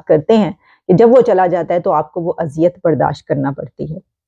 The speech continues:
वैसे तो आप इसको दो तरीके से ले सकते हैं। कभी मुझे ऐसा लगता है कि जो कुछ होता है सब कुछ वो बेचारे चले जाने वाले के साथ होता है, खोता तो वो सब कुछ है, उसकी ज़िंदगी चली जाती है, लेकिन कभी ऐसा लगता है कि नहीं,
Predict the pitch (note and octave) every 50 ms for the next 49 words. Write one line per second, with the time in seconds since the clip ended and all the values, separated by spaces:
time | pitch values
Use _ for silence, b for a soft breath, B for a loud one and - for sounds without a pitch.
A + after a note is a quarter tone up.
0 | _ B B B B B B B B - G3 G#3 - C#4 A#3 C4 C4+ C#4 C#4 -
1 | - F#3+ G3+ G3+ A3 - - _ C4 B3 G3 G#3+ G3+ - G#3 G3 F#3 - G3 F#3
2 | A3 F3+ D#3 D#3 D3+ F3+ D3 - - D3+ D#3+ D3+ D#3 - G#3 G3 G#3 A#3 A#3+ A3+
3 | G3+ B3+ G3 - - A3+ G#3 G3 F#3+ - - G#3+ G#3+ G#3+ G#3 - A3 G3+ E3 E3+
4 | - _ G3 F#3+ G3+ - B3+ A#3+ - - - F#3+ F#3 - G3 G#3 A3+ - - G#3
5 | E3+ - - A3 A3 - - - G3+ F3 F#3 E3+ F#3 E3+ F3 G3 F3 - F#3 F3+
6 | F3+ D#3+ E3+ D#3+ E3 E3 E3 E3 D#3 D3+ D3+ E3+ E3 - E3 C3+ C3+ - C3 C3
7 | - _ _ _ _ _ _ _ - F#3+ F#3 - G3 F#3 E3 F#3 F3+ F#3 F#3 -
8 | F#3 D3+ - _ F3 E3 - F#3+ E3 - - _ - F3 D3 E3 E3 D#3 D3+ D3+
9 | D#3+ D#3 D#3 D3+ C#3+ D#3 D3 C#3+ C#3+ - - D#3 D#3+ D#3+ D#3 F3 F3 D#3+ - E3
10 | D#3 E3+ E3 D#3 D3+ - E3 E3+ E3 D#3+ - F3 F3 D#3+ F3+ F3 F3